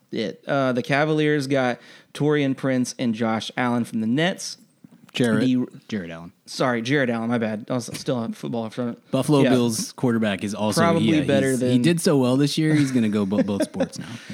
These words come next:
Speaker 1: Uh, the Rockets got, uh, Oladipo and Dante Exum, uh, from the Pa-, Pacers and Cavaliers. And then I don't even know how to say his name, but Kur-, Kuruks?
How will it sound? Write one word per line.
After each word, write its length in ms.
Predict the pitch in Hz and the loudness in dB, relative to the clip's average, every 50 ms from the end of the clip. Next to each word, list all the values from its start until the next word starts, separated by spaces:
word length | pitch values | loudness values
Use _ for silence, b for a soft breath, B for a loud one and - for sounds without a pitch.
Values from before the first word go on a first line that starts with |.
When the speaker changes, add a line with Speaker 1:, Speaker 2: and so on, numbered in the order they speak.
| B B B B | B B B B
Speaker 1:
Uh, 400 | - 165 160 156 147 143 135 135 127 | -2 0 2 2 2 2 2 2 2
the 160 | 139 151 147 | 2 2 2
Rockets 640 | 143 143 143 151 165 165 - 170 160 156 - - - | 2 2 2 2 0 0 0 -2 -2 -2 -4 -8 -6
got, 420 | 139 143 135 127 123 123 123 - - - - | -2 -2 0 0 2 0 0 -2 -6 -6 -4
uh, 200 | - 127 123 120 | -2 0 0 0
Oladipo 720 | 120 135 135 135 127 123 180 196 190 208 196 190 180 180 151 | 0 0 0 0 0 0 -2 -2 0 0 0 0 0 0 0
and 200 | 139 127 123 120 | 0 0 0 0
Dante 360 | 123 123 123 131 123 135 127 120 | 0 0 0 0 -2 -2 -2 -2
Exum, 520 | 120 117 - - 139 131 131 127 127 120 b b b b b b _ | -2 -4 -4 -4 -2 -2 0 0 -2 -4 b b b b b b _
uh, 320 | - 127 123 117 120 120 117 | -4 -2 -2 0 -2 -4 -6
from 400 | - - - 139 131 127 123 120 | -8 -6 -4 -2 -2 0 0 0
the 100 | 120 113 | -2 -2
Pa-, 260 | - 131 120 117 - - | -4 -4 -6 -6 -4 -2
Pacers 340 | 135 131 127 - 135 113 | -2 -2 -2 -2 -4 -4
and 100 | 120 120 | -4 -2
Cavaliers. 580 | 113 120 117 113 113 117 113 113 113 110 - b b b b b b - | -2 -2 -2 -2 0 0 -2 -2 -4 -6 -8 b b b b b b -4
And 140 | 135 127 | -2 0
then 320 | 127 123 123 123 120 120 120 - | 2 2 2 2 2 0 0 0
I 80 | - 131 | 0 0
don't 80 | 151 143 | 0 2
even 100 | 123 120 | 2 0
know 60 | 117 | 0
how 80 | 113 | 0
to 60 | 110 104 | -2 -4
say 300 | - - 123 117 117 113 107 - | -2 -2 -2 0 0 -2 -4 -6
his 180 | 120 120 107 107 | -6 -6 -4 -2
name, 280 | 117 117 113 110 107 | 0 0 0 0 0
but 260 | 104 107 104 - - | -2 -2 -4 -6 -8
Kur-, 540 | - - - - - 127 120 120 127 131 127 | -14 -18 -18 -12 -10 -8 -6 -6 -6 -8 -10
Kuruks? 800 | - - - 120 123 135 147 160 175 180 - - - - - | -10 -8 -6 -4 -2 -2 -2 -2 -4 -6 -8 -10 -10 -10 -10